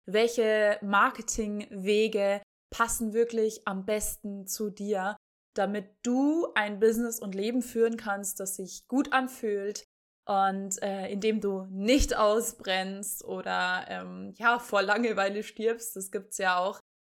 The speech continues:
sondern in dem du dich richtig, richtig gut fühlst. Das ist mein erklärtes Ziel. Und in der heutigen Podcast-Folge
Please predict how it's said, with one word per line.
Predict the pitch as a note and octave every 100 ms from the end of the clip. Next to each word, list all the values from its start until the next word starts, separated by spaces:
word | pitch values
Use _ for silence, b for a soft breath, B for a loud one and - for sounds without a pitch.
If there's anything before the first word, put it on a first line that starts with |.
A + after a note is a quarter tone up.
| _ -
sondern | G3 F#3+ G3
in | F#3+
dem | G3 G3
du | F#3+
dich | F#3+ F#3+
richtig, | G3 F#3+ G3 -
richtig | F3+ - -
gut | F#3+ -
fühlst. | G3 F#3+ -
Das | G3+
ist | A3 A3+
mein | G#3+ G#3
erklärtes | G3+ - G3+ G#3+ A3 G3+ -
Ziel. | - A3+ E3+ G#3+ C4+ _ _ _ _ _ _ -
Und | G#3+ A3 A3+ A3
in | A#3
der | G#3+ A3
heutigen | A#3+ C4 C#4+ B3
Podcast-Folge | A#3+ B3+ - A#3 A3 - F#3+ F3+ F#3 G3 C4